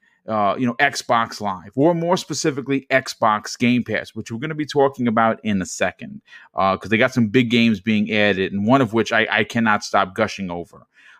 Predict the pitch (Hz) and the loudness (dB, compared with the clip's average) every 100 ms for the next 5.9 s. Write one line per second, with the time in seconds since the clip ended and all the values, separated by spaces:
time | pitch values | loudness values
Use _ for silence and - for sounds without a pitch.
0 | - 107 110 107 101 95 - - - - | -2 4 6 6 4 0 -6 -18 -12 2
1 | 160 - 160 175 285 302 - - 208 220 | 4 4 2 4 2 0 -2 0 0 0
2 | 151 135 101 139 135 123 101 92 95 87 | -2 -2 2 2 2 -2 -2 -4 -4 -4
3 | 85 82 - - 165 208 240 208 - 180 | -8 -12 -14 -6 -2 2 2 2 2 2
4 | 156 165 147 151 151 139 135 - - 127 | 2 0 2 2 4 2 2 -2 -4 -2
5 | 117 123 117 117 107 113 107 123 202 | 2 0 2 0 0 -2 0 2 2